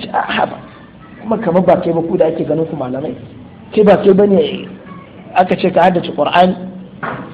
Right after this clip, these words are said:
Dole ne zama na mahaddacin Qur'ani ya kiyaye waɗannan al'amura. Kamilar din, yana cikakken addini. Su ce nan bai kamata a ce ma-, mutumin da ya haddace Qur'ani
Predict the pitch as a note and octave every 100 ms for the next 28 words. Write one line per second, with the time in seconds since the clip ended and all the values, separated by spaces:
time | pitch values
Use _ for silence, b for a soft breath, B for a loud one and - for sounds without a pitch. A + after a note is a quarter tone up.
0 | - - - - - - - - - C#3+
1 | B3 B3 G3+ F#3 F#3 F#3 F3+ A3+ - E3
2 | G3+ - D#3+ E3 F3+ D#3 F3+ F3+ F3+ D#3+
3 | D#3+ D3 C#3+ D#3 D3+ D3 A2+ - - -
4 | - - - - - A3 A#3+ B3 B3 G3
5 | - G3+ - F#3+ A#3 G#3+ - - G3 A3
6 | G#3+ E3+ C#3 C#3+ - - - - E3 D#3+
7 | G#3 A#3+ B3+ C#4+ B3+ A#3 A#3 C#4 A3+ F#3
8 | A3 G3 F#3+ F3 F3+ F3+ - A#3+ A#3 F#3+
9 | G3 G#3 G#3 - D#3+ F#3 G3+ F#3+